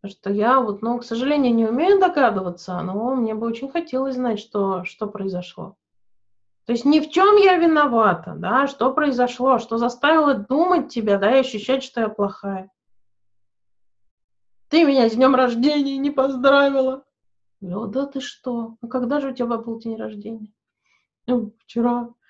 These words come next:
И оказалось, что он целый день сидел, ждал, что я его поздравлю, я не позвонила и не поздравила.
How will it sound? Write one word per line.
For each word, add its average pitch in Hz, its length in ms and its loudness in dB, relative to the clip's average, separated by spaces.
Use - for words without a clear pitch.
И - 60 0
оказалось, 381 520 4
что 381 120 0
он 370 100 2
целый 403 280 6
день 392 260 8
сидел, 330 420 4
ждал, 294 340 4
что - 180 -8
я 269 140 0
его 262 200 0
поздравлю, 254 560 2
я 226 60 0
не 226 100 0
позвонила 226 540 -2
и 214 80 -4
не 196 100 -4
поздравила. 185 760 -8